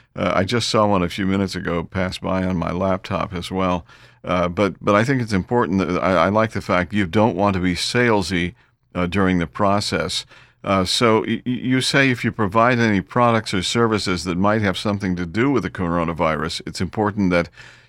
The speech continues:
you're mindful of how you phrase it, how you talk about it, so it doesn't sound like you're trying to get praise or trying to take advantage of the situation. I think that's an important aspect. What, what can you add to that, Valentina?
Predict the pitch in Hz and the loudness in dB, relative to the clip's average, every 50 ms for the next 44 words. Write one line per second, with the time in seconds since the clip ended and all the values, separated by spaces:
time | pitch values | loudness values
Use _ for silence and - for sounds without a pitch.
0 | _ - - 101 92 87 104 104 110 120 131 127 - 98 87 85 87 98 92 90 | _ -6 -4 -2 0 2 4 4 4 4 2 2 0 0 0 0 0 0 0 0
1 | 90 87 82 - - - 120 120 131 123 95 95 62 55 90 90 82 82 82 - | 0 -2 -4 -6 -4 0 2 2 2 2 0 -2 -4 -4 -4 -4 -2 -4 -4 -4
2 | - 113 110 110 107 101 85 76 76 78 82 - - 92 87 85 92 92 98 92 | -2 0 0 0 0 -2 -2 -2 -2 -2 -4 -6 -6 -6 -6 -2 -2 -2 0 0
3 | 87 - - 101 90 85 85 85 87 - - - - - 98 90 87 85 82 76 | -2 -2 -2 -2 -2 0 0 -2 -2 -4 -8 -12 -6 -2 0 0 0 0 -2 -4
4 | 76 - _ - - _ _ _ - - 92 98 85 - - - 107 113 120 113 | -6 -8 _ -20 -20 _ _ _ -12 -8 -6 -6 -6 -6 -6 0 2 4 6 6
5 | 95 87 87 80 76 - 85 76 - - 101 92 87 76 76 - - 98 90 - | 6 4 2 -2 -4 -6 -8 -8 -6 -2 -2 -2 -2 -4 -6 -6 -4 -4 -4 -4
6 | - 65 64 73 87 87 104 113 107 92 78 65 62 - - - _ _ _ _ | -6 -10 -10 -6 -2 2 2 4 4 2 0 -2 -4 -6 -8 -8 _ _ _ _
7 | _ _ _ - - 85 82 80 82 80 80 - 90 85 - - 110 98 90 - | _ _ _ -8 -6 -4 -2 -2 -4 -4 -6 -8 -10 -8 -6 -2 -2 -2 -2 -4
8 | - 90 92 95 95 101 - 98 76 90 107 156 - 202 131 - 117 113 113 - | -4 -2 0 0 0 0 -2 -2 -2 -2 -2 -2 -2 -4 -4 0 2 0 0 0
9 | - 113 101 95 90 90 90 - - 113 110 71 90 101 104 107 110 107 - 98 | 0 0 0 2 2 0 0 0 0 0 0 0 0 0 0 0 0 -2 -2 -2
10 | 82 76 - 110 135 165 185 - - 170 151 165 208 196 - 196 156 147 143 101 | -2 -2 -2 -2 -2 -2 -2 -2 -6 -2 0 0 0 0 0 0 2 2 2 2
11 | 101 120 117 113 95 98 82 - - - 60 - - - - 76 65 69 - - | 4 4 4 2 2 -2 -2 -2 -4 -6 -6 -6 -8 -10 -10 -8 -8 -8 -8 -10
12 | - - 143 135 | -10 -10 -10 -12